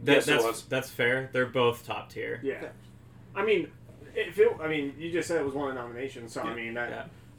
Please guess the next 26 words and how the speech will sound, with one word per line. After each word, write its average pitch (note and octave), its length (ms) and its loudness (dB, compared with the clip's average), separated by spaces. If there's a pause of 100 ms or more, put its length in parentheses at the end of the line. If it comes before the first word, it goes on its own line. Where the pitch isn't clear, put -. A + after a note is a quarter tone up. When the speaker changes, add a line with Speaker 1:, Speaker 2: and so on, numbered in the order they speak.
(140)
Speaker 2:
Best - 240 4
director D3 400 4
was C3+ 160 -4
Baku C3 440 0
Kinoshita D3 720 0
from A#2 360 -4
Odd B2 240 0
Taxi. C#3+ 520 0 (540)
Speaker 3:
Don't - 200 -18
say - 80 -18
it. - 1800 4
<laughs> A#2 40 -10 (360)
Speaker 2:
Uh, A#2 220 4
best D3 320 4
fight D#3 260 6
scene F3+ 380 2
was C3 380 2 (340)
Yuji F3+ 460 0
versus E3 400 4
Todo E3+ 560 8 (280)
Speaker 1:
Hell A2+ 320 -2
yeah. G#2+ 360 -2 (160)
<laughs> D3 340 0 (100)
Speaker 2:
from B2 380 -2 (800)
Jujutsu - 400 -16
Kaisen. F#3+ 460 2